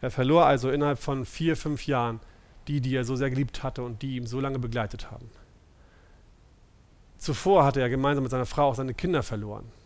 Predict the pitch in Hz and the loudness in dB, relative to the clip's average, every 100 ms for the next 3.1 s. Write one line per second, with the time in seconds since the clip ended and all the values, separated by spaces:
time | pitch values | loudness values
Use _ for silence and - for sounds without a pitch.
0 | - - - - - - - 127 107 131 | -20 -20 -20 -20 -20 -18 -10 -8 -4 -2
1 | 127 117 143 151 127 110 120 127 127 - | -2 0 0 2 0 0 0 0 -2 -4
2 | 151 135 - 131 143 123 104 107 110 107 | -4 -4 -4 -2 -2 -2 -2 -4 -6 -10
3 | - | -12